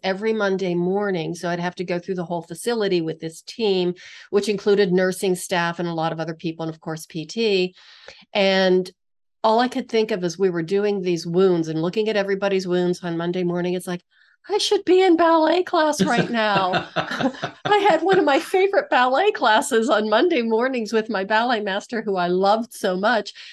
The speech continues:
Speaker 1: And it was like, "And I'm doing this. Where did I go wrong? How did this happen?"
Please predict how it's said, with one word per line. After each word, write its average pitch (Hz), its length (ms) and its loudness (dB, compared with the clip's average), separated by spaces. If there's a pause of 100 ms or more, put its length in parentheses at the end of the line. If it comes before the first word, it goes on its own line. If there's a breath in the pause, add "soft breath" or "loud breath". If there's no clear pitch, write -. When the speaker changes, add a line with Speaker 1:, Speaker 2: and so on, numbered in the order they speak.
(120)
Speaker 1:
And 233 120 -2
it 233 80 0
was 226 120 -4
like, 196 240 -4
"And 170 280 -6
I'm 196 280 -8
doing 175 400 -6
this. 190 400 -6
Where 220 400 0
did 285 160 -2
I 170 160 0
go 170 240 -4
wrong? 190 480 -2
How 202 160 -4
did 285 120 -4
this 247 140 -4
happen?" 240 320 -4